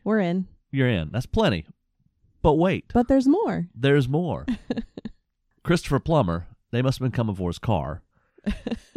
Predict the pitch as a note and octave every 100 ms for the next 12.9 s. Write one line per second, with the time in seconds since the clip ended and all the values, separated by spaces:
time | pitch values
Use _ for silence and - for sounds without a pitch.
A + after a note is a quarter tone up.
0 | - - - - E3 E3+ C#4 D4 - -
1 | A#3 C4 C4 A3+ A#3+ - B3+ C4 F#3+ F#3
2 | A3 G#3 E3+ D#3+ B2+ G2+ D3 G#3 D#3+ B2+
3 | C3+ D3 C3 A#2+ D3 A#2+ A2 G2 G2+ F#2
4 | F2 F2+ A#2+ G2 F2 F2 G2+ F2+ G#2 F2
5 | - G2 E2+ C#2 D#2+ D4 G3+ F#3+ F3 G#3+
6 | - - _ _ _ _ _ _ _ _
7 | _ _ _ _ C#3+ B2+ C3+ - C#3+ C#3
8 | F#2+ D#2 G2 _ _ - F3+ F#3+ D#4+ -
9 | _ - - A#2 D3 C3 B2+ - - G#2
10 | F2 G2 E2+ D#2 G2+ A2+ - F3+ F2+ B3+
11 | _ G2 F2+ F2 E2+ A#2 - A#2+ A#2+ C3
12 | A#2 B2+ A2 A2 A#2+ G#2+ F#2+ F#2+